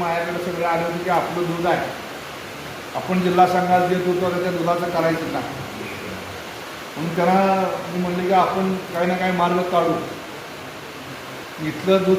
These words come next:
संघाचं संकलन बंद केलं. मी चेअरमनना फोन केला, म्हणलं तालुका संघाचे जवळजवळ चार ते पाच कोटी रुपये जिल्हा संघाकडे आहेत,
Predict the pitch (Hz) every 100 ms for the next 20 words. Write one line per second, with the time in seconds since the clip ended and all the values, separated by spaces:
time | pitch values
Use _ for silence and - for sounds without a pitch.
0 | - 190 185 196 185 170 185 185 185 180
1 | 185 185 185 185 185 - 175 175 180 185
2 | 180 175 180 185 180 180 175 190 196 233
3 | - - - - - - 160 165 180 190
4 | 180 180 175 185 180 185 180 180 180 185
5 | 190 185 170 - - - - - - -
6 | - 175 180 185 - 180 180 185 175 185
7 | 185 185 175 170 175 175 170 175 170 170
8 | 151 120